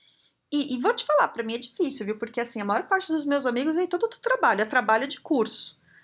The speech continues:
né? É, eu, eu, eu sempre gostei muito, assim, né, de, de gente, de, de trabalho, assim, trago pra minha vida as pessoas.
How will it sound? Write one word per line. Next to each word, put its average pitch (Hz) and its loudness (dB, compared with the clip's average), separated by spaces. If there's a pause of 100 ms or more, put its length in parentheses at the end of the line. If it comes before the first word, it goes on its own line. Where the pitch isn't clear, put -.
(300)
né? 190 2
É, 170 -6 (340)
eu, 175 -2
eu, 180 -2
eu 190 -2
sempre 269 0
gostei 190 0
muito, 165 -6
assim, 170 -10 (180)
né, 170 -8
de, 156 -12
de 165 -12
gente, 156 -8 (320)
de, - -10
de 147 -12
trabalho, 156 0
assim, 156 -8 (240)
trago 208 2
pra 214 -4
minha 180 -2
vida 165 -6
as - -8
pessoas. - -10